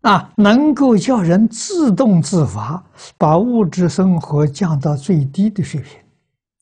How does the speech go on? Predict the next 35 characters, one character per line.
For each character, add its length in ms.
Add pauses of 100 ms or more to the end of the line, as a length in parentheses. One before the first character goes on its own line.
(300)
去 160
享 400
受 260
法 260
味。 140 (4000)
确 240
实， 280 (600)
那 160
个 100
物 300
质 200
里 140
头 140
的 80
味 180
道 220
跟 180
法 200
味 140
有 120
冲 300
突。 120 (1400)
如 180
果 140
侍 260
味 220
太 260
浓 220
了， 120
法 220
味 160
就 160
没 240
有 100 (120)
了。 100